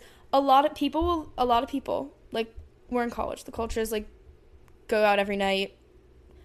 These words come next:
I like going out. I don't like to go out every night.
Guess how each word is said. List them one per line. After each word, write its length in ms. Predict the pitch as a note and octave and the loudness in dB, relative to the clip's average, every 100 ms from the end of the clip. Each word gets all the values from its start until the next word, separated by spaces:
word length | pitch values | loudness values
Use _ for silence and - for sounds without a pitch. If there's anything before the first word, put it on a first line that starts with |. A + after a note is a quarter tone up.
| - - _ - - _ _ - _ _ - | -20 -20 _ -20 -20 _ _ -20 _ _ 4
I 140 | A#3 | 6
like 300 | G#3+ G3+ G#3+ - | 8 4 0 0
going 240 | A3+ A3 | -2 -2
out. 220 | G3+ - - _ - - _ _ _ | -4 -6 -14 _ -20 -20 _ _ _
I 100 | A3+ | 0
don't 200 | A3+ B3+ | 2 2
like 160 | C4+ B3+ | 0 -2
to 60 | A#3 | 2
go 120 | G#3+ | 4
out 100 | G3+ | 4
every 180 | G3+ G#3 | 0 -4
night. 280 | A3 C#2+ | -6 -8